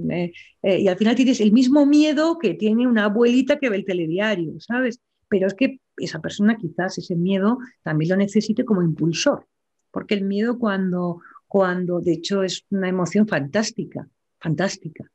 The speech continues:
Yo soy bastante fan de las emociones negativas, porque creo que son grandes motores, ¿sabes? Eh, es una emoción muy sana y muy buena para mostrarte muchas veces lo que no tienes que hacer, a dónde no tienes que ir. Y hay veces que hay personas que necesitan sentirlo en vena,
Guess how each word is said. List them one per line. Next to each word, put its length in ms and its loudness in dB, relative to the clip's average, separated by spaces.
Yo 100 -2
soy 260 2
bastante 420 -2
fan 280 0
de 80 2
las 180 0
emociones 360 0
negativas, 520 -2
porque 260 -2
creo 280 0
que 300 -2
son 480 -2
grandes 300 -2
motores, 600 -2
¿sabes? 380 -2
Eh, 440 2
es 140 -2
una 120 6
emoción 340 4
muy 220 6
sana 340 0
y 80 -2
muy 260 4
buena 500 2
para 260 0
mostrarte 840 2
muchas 320 -2
veces 220 -2
lo 80 0
que 160 2
no 220 4
tienes 260 -4
que 120 -6
hacer, 200 -6
a 60 -6
dónde 260 -2
no 140 4
tienes 260 0
que 100 -6
ir. 220 -6
Y 80 2
hay 100 4
veces 240 0
que 80 -2
hay 80 -2
personas 340 2
que 120 -4
necesitan 440 -2
sentirlo 500 2
en 160 4
vena, 360 0